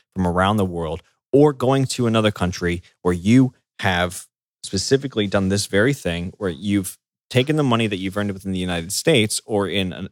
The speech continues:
so-, one country and taken it to another country, comment below, share your experience, dialogue about this. And maybe there were pitfalls to that experience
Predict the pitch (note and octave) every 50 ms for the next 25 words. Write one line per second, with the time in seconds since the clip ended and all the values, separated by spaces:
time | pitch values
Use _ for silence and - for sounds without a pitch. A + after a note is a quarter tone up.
0 | - - - - - - A#2 C#3 E3 D3 - G2+ F#2 - - E2+ E2+ F2+ - _
1 | _ _ - - G2+ - A#2+ C3 C3+ C#3+ C3+ A#2 - - - G#2 F#2+ G2 B2 C#3
2 | C3 A#2 - G2 E2 - E2+ E2+ E2 - _ _ _ _ _ _ _ _ _ -
3 | - A#2 B2 D3+ D#3+ D#3+ - D#3 B2+ G2+ F#2 F2+ F2 F2 - - - - - C3
4 | D3+ E3 E3 D#3+ D#3+ C#3+ - - - G#2 G2 G2 G2 F#2+ F#2+ G#2 - - - -
5 | F#2+ G#2+ C3 C#3 C#3 C3+ B2+ A#2+ G#2+ F#2+ F2+ F2 F2 F2 F2+ F#2+ - - C3+ C#3+
6 | C#3+ D#3+ F3 E3+ F3 D#3+ D#3+ D3+ D#3 C#3 - _ - E3+ F3 - - A#2+ A#2+ A#2
7 | A2 - - - - - - E3 E3 C#3 A2+ G#2+ G#2 - - - - G2 F#2+ F#2+
8 | G2 G2+ G2+ - -